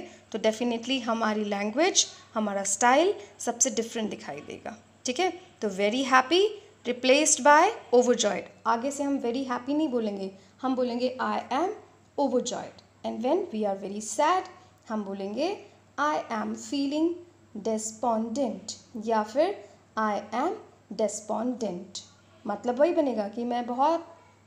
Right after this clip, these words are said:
दुखी हूँ। Very good हर कोई बोलता है, लेकिन आप बोलेंगे आज से exceptional।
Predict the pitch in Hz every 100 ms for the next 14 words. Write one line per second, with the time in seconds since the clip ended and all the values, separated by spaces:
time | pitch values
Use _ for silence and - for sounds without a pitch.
0 | - 247 - 214 - - - - _ -
1 | 208 226 226 269 330 320 - - - 302
2 | 311 339 302 311 302 302 302 302 - -
3 | 226 220 208 - 226 294 294 285 294 311
4 | 302 277 277 349 466 - - - 214 -
5 | - 247 - 220